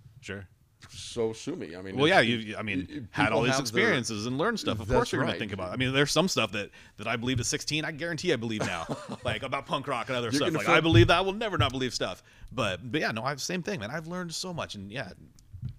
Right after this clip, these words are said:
Speaker 2: Eh, who,
Speaker 1: Changed,
Speaker 2: who, yeah, where
Speaker 1: yeah.
Speaker 2: is it written that you can't, uh, change how you feel about
Speaker 1: Absolutely.
Speaker 2: things or
Speaker 1: Yeah.
Speaker 2: your experience don't teach you? So, uh, we don't have to be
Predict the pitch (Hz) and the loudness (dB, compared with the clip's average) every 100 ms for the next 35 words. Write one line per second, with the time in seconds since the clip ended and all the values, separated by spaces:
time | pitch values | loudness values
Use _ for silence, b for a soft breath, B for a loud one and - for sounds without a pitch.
0 | - 117 120 139 139 120 135 98 120 135 | -6 -2 2 0 0 -2 -4 -4 -4 -2
1 | 98 113 120 110 113 123 107 101 - 107 | 0 0 -2 -2 -2 -2 -4 -4 -6 -8
2 | - 95 85 101 101 104 90 107 123 113 | -6 -6 -6 -6 -6 -6 -6 -6 -4 -4
3 | - 92 95 98 92 92 101 - 101 101 | -6 -6 -6 -4 -4 -6 -8 -8 -8 -8
4 | 95 92 - - 180 - - - b b | -10 -12 -12 -12 -12 -12 -18 -18 b b
5 | b - 101 95 90 - 107 - - - | b -2 -2 -2 -4 -8 -10 -10 -14 -12
6 | 110 110 139 139 - 107 113 104 95 | -6 -4 -4 -6 -6 -4 -2 -2 -4